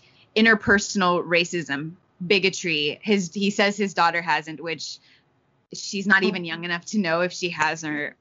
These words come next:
Speaker 1: or not, but he denies racism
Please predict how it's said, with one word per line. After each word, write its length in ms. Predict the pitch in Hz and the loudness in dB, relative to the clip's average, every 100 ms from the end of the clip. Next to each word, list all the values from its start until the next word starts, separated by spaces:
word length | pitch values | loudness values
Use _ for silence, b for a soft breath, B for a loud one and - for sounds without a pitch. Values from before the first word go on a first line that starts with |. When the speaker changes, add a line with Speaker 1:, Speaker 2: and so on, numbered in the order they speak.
| - | -4
Speaker 1:
or 160 | 180 | -2
not, 320 | 180 170 156 - B B B | 2 2 2 -2 B B B
but 280 | 208 180 - _ - _ _ _ _ _ | 2 2 0 _ -20 _ _ _ _ _
he 260 | - 262 | -4 -2
denies 1080 | 208 220 208 185 196 226 240 254 247 - - _ _ _ _ _ _ - | 0 0 2 2 2 2 -2 -4 -8 -16 -20 _ _ _ _ _ _ -8
racism 640 | 190 220 233 220 196 196 | 0 2 2 -2 0 -2